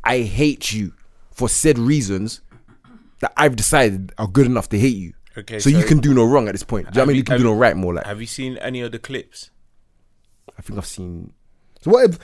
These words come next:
Speaker 3: let's
Speaker 1: one.
Speaker 3: give context.
Speaker 2: So, so, so,
Speaker 3: I'm,
Speaker 2: all right,
Speaker 3: we're, we're,
Speaker 2: cool.
Speaker 3: we're assuming that everyone is fully aware. So
Speaker 2: Right.
Speaker 3: what? They, K K A formed to have what, uh, a rally
Speaker 2: Mm-hmm.
Speaker 3: in Charlottesville. I got the right, the place right, not Jacksonville,
Speaker 2: Right.
Speaker 3: Charlottesville.
Speaker 2: Right.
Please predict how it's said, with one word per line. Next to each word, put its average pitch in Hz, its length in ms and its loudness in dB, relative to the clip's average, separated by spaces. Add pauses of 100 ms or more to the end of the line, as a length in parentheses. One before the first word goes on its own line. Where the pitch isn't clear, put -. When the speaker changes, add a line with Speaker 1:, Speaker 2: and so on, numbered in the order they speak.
Speaker 3:
let's 202 160 4
Speaker 1:
one. - 120 2
Speaker 3:
give - 80 -4
context. 208 180 6
Speaker 2:
So, 170 120 4
so, - 0 -
so, 156 160 4
Speaker 3:
I'm, 98 60 -6
Speaker 2:
all 110 100 0
right, 104 40 4
Speaker 3:
we're, 156 120 8
we're, 180 120 10
Speaker 2:
cool. 180 60 6
Speaker 3:
we're 180 80 8
assuming 202 240 4
that - 100 2
everyone 160 300 6
is 139 100 0
fully 147 180 4
aware. 127 240 4
So 127 200 0
Speaker 2:
Right. 120 80 2
Speaker 3:
what? 120 160 0 (260)
They, 123 640 0 (640)
K 156 140 4
K 147 180 2
A - 20 2
formed 127 280 -4
to 120 40 -8
have 117 160 -2
what, 113 240 -4
uh, 104 240 -6 (100)
a 104 100 -6
rally 113 560 2 (500)
Speaker 2:
Mm-hmm. 95 160 -14 (400)
Speaker 3:
in 107 140 -6
Charlottesville. 104 720 -4
I 107 40 -8
got 104 120 -6
the 101 60 -4
right, 104 220 -4
the 101 80 -8
place 104 280 -2
right, 98 120 -4
not 95 120 -8
Jacksonville, 87 460 -6
Speaker 2:
Right. 92 60 -10
Speaker 3:
Charlottesville. 92 460 -6
Speaker 2:
Right. 85 180 -10